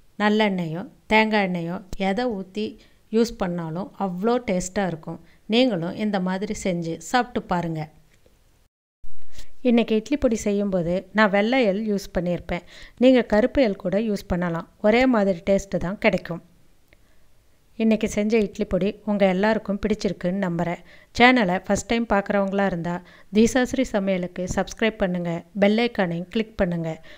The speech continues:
வீடியோவை ஸ்கிப் பண்ணாம கடைசி வரைக்கும் பார்த்ததுக்கு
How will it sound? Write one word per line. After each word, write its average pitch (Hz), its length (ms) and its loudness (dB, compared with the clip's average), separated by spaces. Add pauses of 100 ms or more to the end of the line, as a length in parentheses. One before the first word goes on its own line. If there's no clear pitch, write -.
(180)
வீடியோவை 214 600 2 (100)
ஸ்கிப் - 360 -2
பண்ணாம 175 440 -2 (520)
கடைசி 233 340 4
வரைக்கும் 202 380 -2
பார்த்ததுக்கு 175 640 -2